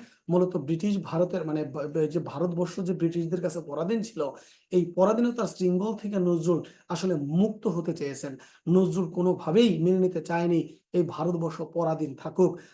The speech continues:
আর এজন্য নজরুল আরেকটি কবিতা বলেছিল, "ভারত হবে ভারতবাসীর, এই কথাও বলতে হয়, নেতা তাকে বলতে হয়, যার কথায় চলতে হয়।" আসলে নজরুল চেয়েছেন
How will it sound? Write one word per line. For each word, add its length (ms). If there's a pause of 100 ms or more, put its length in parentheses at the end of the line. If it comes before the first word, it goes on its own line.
আর 120
এজন্য 300
নজরুল 320
আরেকটি 300
কবিতা 300
বলেছিল, 440 (360)
"ভারত 320
হবে 220
ভারতবাসীর, 580
এই 120
কথাও 320
বলতে 300
হয়, 240 (340)
নেতা 280
তাকে 240
বলতে 300
হয়, 200
যার 220
কথায় 260
চলতে 320
হয়।" 280 (360)
আসলে 240
নজরুল 320
চেয়েছেন 360